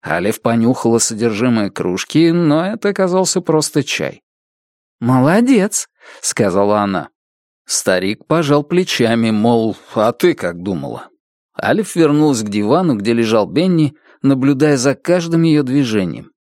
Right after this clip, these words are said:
и коснулась его лба кончиками пальцев. «Отдохни», —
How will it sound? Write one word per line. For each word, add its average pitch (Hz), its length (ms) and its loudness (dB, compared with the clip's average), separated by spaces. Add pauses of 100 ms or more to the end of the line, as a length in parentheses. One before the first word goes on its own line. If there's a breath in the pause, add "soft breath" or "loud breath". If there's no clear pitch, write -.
(160)
и - 80 -14
коснулась 170 580 -2
его 147 180 4
лба 135 240 0
кончиками 120 680 -2
пальцев. - 680 -6 (1080)
«Отдохни», — 180 1000 0